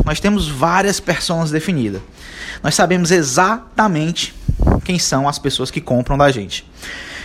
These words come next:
Isso demorou tempo. Isso demorou alguns anos, alguns meses de estudo, de pesquisa, até a gente desenvolver um modelo de ferramenta ideal pra identificar quem é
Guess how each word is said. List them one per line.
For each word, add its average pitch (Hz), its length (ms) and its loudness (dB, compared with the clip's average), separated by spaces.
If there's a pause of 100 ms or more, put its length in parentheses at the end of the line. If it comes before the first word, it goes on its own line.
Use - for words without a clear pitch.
(200)
Isso 269 220 4
demorou 277 300 4
tempo. 262 320 0 (240)
Isso 160 160 -8
demorou 185 720 2 (320)
alguns 143 320 -2
anos, 170 400 2
alguns 131 300 0
meses 156 420 4 (540)
de 170 80 2
estudo, 214 440 4
de 147 80 -4
pesquisa, 214 680 0
até 202 200 2
a 226 40 4
gente 233 260 -2
desenvolver 208 400 4
um 208 80 -2
modelo 202 340 0
de 185 80 -8
ferramenta 190 520 0
ideal 190 420 4
pra 175 240 2
identificar 202 720 0
quem 208 340 -2
é 208 200 -4